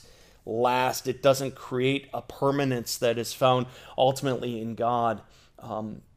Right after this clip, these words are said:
exchanging the best rest for something man-made or some, something that's secondhand in nature is, is not the best. Um, sinning, by definition, is missing the mark. It's a godly absence. It's an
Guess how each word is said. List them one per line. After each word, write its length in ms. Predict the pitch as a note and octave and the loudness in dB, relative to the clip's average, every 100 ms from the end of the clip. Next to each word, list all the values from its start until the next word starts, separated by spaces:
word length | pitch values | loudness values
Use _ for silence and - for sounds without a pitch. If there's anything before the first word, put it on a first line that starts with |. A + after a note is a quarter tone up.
| _ _ _ C3+ | _ _ _ -4
exchanging 680 | C3 - D#3+ E3+ E3 D3+ B2+ | -2 -2 2 2 2 0 0
the 80 | |
best 580 | A2+ - D3 D3 D#3+ - | -2 4 8 10 8 0
rest 500 | B2 A#2+ A#2 - - | 0 2 2 0 -10
for 520 | - B2+ B2 A#2+ A#2 - - _ - | -8 -2 2 2 0 -8 -20 _ -6
something 440 | - C#3 D3 C#3 | 0 2 2 2
man-made 600 | B2+ A#2+ A#2 B2 B2+ B2+ | 2 2 2 4 4 2
or 80 | A2+ | 0
some, 420 | - B2+ B2+ - | 2 2 2 -2
something 320 | C#3 C3 B2+ | -2 -2 -2
that's 180 | A#2 - | -4 -4
secondhand 680 | - B2+ A#2+ G#2+ B2 B2 A#2+ | -2 -2 -2 -4 -2 0 -2
in 100 | A2+ | -2
nature 420 | B2 B2 A#2 A2 | -4 -4 -6 -6
is, 300 | A#2+ A2+ - - | -6 -8 -12 -10
is 140 | B2+ | -6
not 320 | B2+ B2 B2 A2+ | -2 0 -2 -6
the 60 | |
best. 480 | A2 G#2+ G#2 - - - - - - | -6 -6 -6 -14 -18 -20 -20 -20 -14
Um, 400 | G#2+ G#2+ G2+ G2 - - - - _ _ - _ _ _ _ _ _ | -10 -8 -8 -12 -18 -20 -20 -20 _ _ -20 _ _ _ _ _ _
sinning, 480 | - - E3 D#3+ D3+ | -8 0 2 2 6
by 120 | C3 | 6
definition, 600 | C3 C3 C3 B2+ A#2+ B2+ | 6 4 4 0 0 0
is 140 | A#2 B2+ | 0 0
missing 340 | B2+ B2+ A2 | -2 0 -4
the 60 | G#2+ | 0
mark. 440 | A#2+ A2 G#2+ - | 4 4 2 -4
It's 400 | A2 G2+ - - | -8 -6 -6 -2
a 280 | A2 A2 A2+ | 0 0 0
godly 560 | A#2+ A#2+ C3 A#2 A#2+ - | 4 4 4 2 0 2
absence. 560 | A#2 A#2 - G#2+ E2+ | 2 2 -2 -6 -6
It's 140 | A#2 A#2+ | -4 -2
an 160 | A#2 | -2